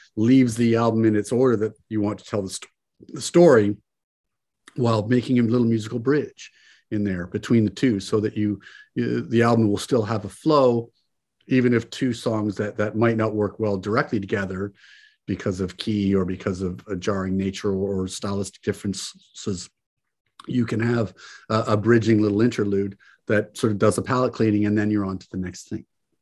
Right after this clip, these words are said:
That, that's, that's my guess with it. Um, again, can't speak for the band. They might have different reasons.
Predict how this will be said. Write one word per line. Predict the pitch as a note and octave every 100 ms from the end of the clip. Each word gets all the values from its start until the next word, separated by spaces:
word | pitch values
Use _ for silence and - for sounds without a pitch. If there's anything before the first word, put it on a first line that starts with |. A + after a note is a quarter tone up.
| _ _ _ _ _ _
That, | D3 D3+
that's, | E3+ - - -
that's | G3 F#3
my | D#3+
guess | C3 F3 G3 - -
with | D3+ F3
it. | A3+ - -
Um, | A#2+ A#2 A#2+ A#2+
again, | A#2+ C#3+ G#2 F2+ - - _ _
can't | - B2
speak | - B2+ A#2+ _ -
for | -
the | A2+
band. | A#2+ F#2+ - -
They | G2+
might | G#2
have | A2 G#2 G2 G2
different | - -
reasons. | G2+ E2+ E2 E2 -